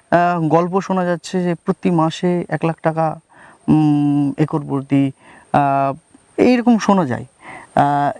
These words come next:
এটা আপনার চাষির ভাষায়, আহ, এটা কি কতটা, কি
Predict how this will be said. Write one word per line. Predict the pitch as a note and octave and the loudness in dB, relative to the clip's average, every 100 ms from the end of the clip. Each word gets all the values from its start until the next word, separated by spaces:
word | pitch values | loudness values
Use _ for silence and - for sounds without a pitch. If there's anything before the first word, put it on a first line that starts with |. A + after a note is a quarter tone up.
| - | -2
এটা | F3+ A3+ A3+ - | 2 2 2 0
আপনার | D3 - - A#3 B3+ | 2 2 0 0 0
চাষির | - A3+ A3 C4 B3+ | 0 -2 -2 -2 -2
ভাষায়, | G#3 A#3+ - B3 B3 B3 | 0 -2 -2 -4 -4 -4
আহ, | A#3+ C#4 - F#3+ F#3+ F#3+ F#3 | -6 -8 -4 -2 0 -2 -6
এটা | F3 G3 | -6 -6
কি | - G3 G3 F#3+ | -4 -4 -4 -4
কতটা, | - F3 F3+ F#3 F3+ F3 - - G#3 G#3+ - _ _ _ _ - _ - - - - - - | -4 -4 -2 -2 -2 -4 -10 -14 -16 -16 -18 _ _ _ _ -20 _ -20 -20 -20 -20 -16 -2
কি | - | 0